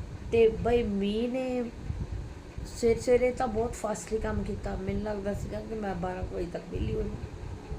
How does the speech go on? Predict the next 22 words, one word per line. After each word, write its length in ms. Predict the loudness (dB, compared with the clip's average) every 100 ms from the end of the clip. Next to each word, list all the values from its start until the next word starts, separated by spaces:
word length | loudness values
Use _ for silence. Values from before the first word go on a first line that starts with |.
| -6 -6 -8 -8 -6 -4 -4 -4 -6 -6 -6 0
ਭਾਈ 200 | 2 2
ਫੇਰ 320 | 2 4 4 4
ਤੇ 100 | 2
ਆ 100 | 2
ਗਿਆ 160 | 2 0
ਮੀਂਹ। 440 | 0 -2 -2 -2 -2 -4 -4 -6 -8 -8 -10 -10 -4
ਮੀਂਹ 240 | -2 -2
ਕਹਿੰਦਾ, 300 | -2 -2 -2
"ਮੈਂ 280 | -2 -2 -4 -4
ਤਾਂ 120 | -2 -2
ਦੱਸ 220 | -2 -2
ਦੇਣਾ 280 | 0 0 0
ਹੀ 140 | -2
ਕੀ 160 | -2 0
ਹੈ।" 60 | 0 -4 -6 -8 -6 0
ਦਸ, 220 | 2 2
ਸਾਢੇ 180 | 2 2
ਦਸ 300 | 2 2 0
ਹੀ 40 | -2
ਸ਼ੁਰੂ 260 | 0 2
ਹੋਇਆ 240 | 4 2 2
ਸੀ। 180 | -4